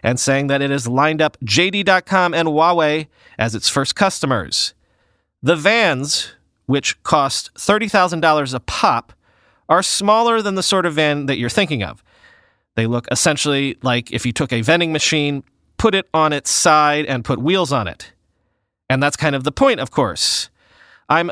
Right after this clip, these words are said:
flagging this story because nothing is a better sign of self-driving delivery perhaps becoming a reality than a company putting its money where its mouth is and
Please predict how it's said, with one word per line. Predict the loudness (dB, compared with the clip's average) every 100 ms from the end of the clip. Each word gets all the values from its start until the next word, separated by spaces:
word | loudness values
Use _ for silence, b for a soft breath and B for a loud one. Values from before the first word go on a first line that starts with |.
| -6
flagging | 2 2 2 0
this | -2
story | 0 0 0
because | 0 0 0 -2
nothing | -2 0 0 -2
is | -2 -4 -2
a | -2 -2
better | -2 0 0
sign | -2 0 0 0
of | -2 -2
self-driving | 0 0 0 -2 -2
delivery | -2 -2 -2 -4
perhaps | -4 -2 0 -2 -2
becoming | -4 -2 0 0
a |
reality | 0 2 2 0
than | -2 -2 -2
a | -4
company | -2 -2 -2
putting | -4 -2 -2
its | -2 -2
money | -2 0
where | -2
its | -4 -6 0
mouth | 2 2
is | 2 0 -2 -10 b
and | -4 -4